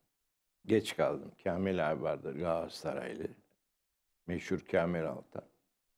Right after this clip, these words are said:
Onunla beraber maalesef bir kumarhaneden çıktım.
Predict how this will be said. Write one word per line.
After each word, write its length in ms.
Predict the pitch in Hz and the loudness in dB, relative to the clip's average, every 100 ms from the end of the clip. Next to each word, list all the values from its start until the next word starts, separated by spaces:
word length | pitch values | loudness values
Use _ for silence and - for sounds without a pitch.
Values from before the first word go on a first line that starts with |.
| _ _ _ | _ _ _
Onunla 300 | - 110 92 | -2 2 4
beraber 560 | 90 85 73 76 65 - - _ _ _ _ _ _ | 4 4 4 2 -4 -8 -18 _ _ _ _ _ _
maalesef 520 | 98 90 82 - 67 | 0 2 2 -4 -8
bir 100 | 87 | -6
kumarhaneden 840 | - 90 90 78 80 82 71 67 - | -2 2 4 2 0 -2 -4 -4 -6
çıktım. 520 | - - - 294 | -12 -10 -4 -4